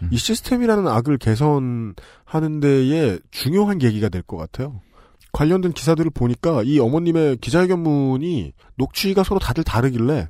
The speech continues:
Speaker 1: 음.
Speaker 2: 음, 일부분이지만 가장 정확한 녹취로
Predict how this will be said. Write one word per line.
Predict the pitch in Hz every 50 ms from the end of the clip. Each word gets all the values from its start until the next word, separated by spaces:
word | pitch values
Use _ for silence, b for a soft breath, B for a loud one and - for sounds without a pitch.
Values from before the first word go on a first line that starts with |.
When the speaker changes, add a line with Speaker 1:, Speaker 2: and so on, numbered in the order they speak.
| - _ -
Speaker 1:
음. | 90 85 80 76
Speaker 2:
음, | 123 120 117 117 117 113 110 107 104 101 95 - b b b b b b
일부분이지만 | b 156 196 226 277 262 240 247 220 208 160 113 113 - 165 175 117 76 65 - _ _ _ _ _
가장 | - - 127 165 165
정확한 | - - - 135 185 - - 247 233
녹취로 | 180 131 - - - 123 107 95 87 87 85 85 80 76 73